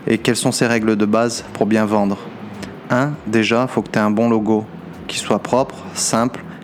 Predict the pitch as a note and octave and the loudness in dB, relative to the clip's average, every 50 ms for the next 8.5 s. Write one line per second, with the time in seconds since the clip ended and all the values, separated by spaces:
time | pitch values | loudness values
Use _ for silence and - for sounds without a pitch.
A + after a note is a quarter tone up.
0 | - - - - A#2 A2+ A2+ B2 B2+ - - B2 A2+ - - A#2+ A2 - - - | -12 -4 0 2 4 4 4 2 0 0 0 0 0 2 0 0 0 0 0 0
1 | B2 G#2 - - B2+ A#2 - - A2 A#2+ A#2 A2 A2+ A2+ - - - G#2+ - A2 | 0 0 2 0 0 0 2 0 2 2 2 2 2 2 2 0 0 0 2 0
2 | G#2 - - A2 G2 G2 - - - - - - - A2 G#2+ G#2+ A2+ A#2 A#2 B2 | 0 2 2 0 0 0 -4 -10 -18 -18 -16 -4 0 2 4 4 4 4 4 2
3 | A2+ G#2 G2 - G#2+ F#2+ - - - - - A2 G#2+ - - A#2+ B2 - - - | 2 0 2 2 2 0 0 -2 -4 -2 0 0 2 2 2 2 2 0 -6 -14
4 | - - - - - A2 G#2+ G#2+ G#2 - - G#2+ G#2+ A2 A2 - - G#2 - A2+ | -14 -14 -16 -6 -2 0 2 2 2 2 2 2 2 2 0 0 -4 -2 -2 -2
5 | G#2+ G2+ A2 G#2+ G2+ G#2 G#2 G#2 G#2 G#2 G2+ G2 G2 G2+ - - - - A#2 A2 | 0 2 2 2 2 2 2 4 4 2 2 0 -2 -2 -4 -4 -2 0 0 0
6 | - - - - G2+ - - G#2 G2+ G2 - - G#2+ G2+ G2+ G#2 G#2 - - A2+ | -2 -2 -2 -2 0 0 2 2 2 2 0 0 0 0 2 0 0 0 0 0
7 | A2+ A2+ A2+ - - - - - - - - - G#2+ - A2 G#2 - - G#2+ G2 | 0 0 -2 -8 -14 -14 -16 -12 -10 -6 -4 -2 -2 0 0 -2 0 -2 -2 -2
8 | - - G#2 - - G2+ F2+ - - | 0 -2 -2 0 0 -2 -2 -2 -6